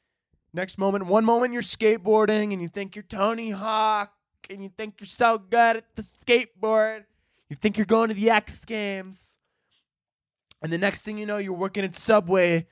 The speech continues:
doing heroin, giving blowjobs outside of an Arby's." You're like, "That was so many different," that's honestly, that's a pretty productive heroin addict, right? Dude, that's a pretty productive heroin addict that I just,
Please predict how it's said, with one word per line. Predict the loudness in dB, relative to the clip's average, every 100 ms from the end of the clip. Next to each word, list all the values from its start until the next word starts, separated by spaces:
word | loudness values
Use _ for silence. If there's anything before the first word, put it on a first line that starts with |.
| _ _ _ _
doing | 2 4 4
heroin, | 4 4 4 2 -4 -8
giving | -8 -8 -4
blowjobs | 2 2 2 0 2
outside | 2 0 2 2
of | 2
an |
Arby's." | 0 0 -2 -8 -14 -16 -18 _ _ _ _ _ _ _ _ _ -10
You're | -6
like, | -2
"That | 2
was | 2 0
so | -6 -6
many | -2
different," | 0 0 -2 -6 -8 _ _ _ _ _ _ _ _ _ -12
that's | -2
honestly, | 0 0 0
that's | 0 0
a | 2
pretty | 2 0
productive | 0 0 0 -4
heroin | 0 0 0 -2
addict, | -6 -8 -14 -20 _ _ _ _
right? | -2 2 2 0 -8 _ _ -10
Dude, | -6 -4 -6 _ _ _ _
that's | -4 -2
a | -2
pretty | 0 0
productive | 0 -2 -2 -4
heroin | -4 -4 -2
addict | -2 0
that | 0
I | -2
just, | -4